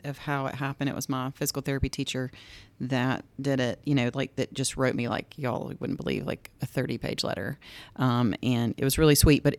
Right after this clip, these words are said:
it was sweet that when I told her that, "Hey, I really just, I wanna give all this up. Like, I just want to really just, like, love the Lord," you know. But she was sweet to also say, Melissa, you know, you never know,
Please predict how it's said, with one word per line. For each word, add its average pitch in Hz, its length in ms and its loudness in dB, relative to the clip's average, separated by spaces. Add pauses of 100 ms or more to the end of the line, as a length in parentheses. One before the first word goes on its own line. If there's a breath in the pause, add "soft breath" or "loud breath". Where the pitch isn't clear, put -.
(120)
it 165 60 6
was 165 180 4
sweet 214 640 4
that 156 160 0
when 147 140 4
I 139 80 2
told 156 320 0
her 135 200 0
that, 135 260 -2
"Hey, 135 280 -2
I 135 160 -4
really 139 480 -2 (540 loud breath)
just, - 340 -2
I 131 100 -4
wanna 143 280 2
give 135 560 0
all 127 200 -2
this 120 220 -2
up. - 220 -8
Like, - 180 -6
I 127 100 -2
just 131 260 -6
want 139 200 -2
to 139 100 -6
really 131 440 -2
just, - 440 -4 (500 loud breath)
like, 139 240 -4
love 135 220 0
the 135 80 0
Lord," 113 400 -2
you 143 100 2
know. 127 240 0 (840)
But 156 160 2
she - 160 4
was 151 120 6
sweet 190 380 2
to - 160 -2
also 143 260 0
say, 147 520 4
Melissa, 160 360 2
you 170 120 0
know, 180 120 4
you 180 160 2
never 180 320 2
know, 147 480 0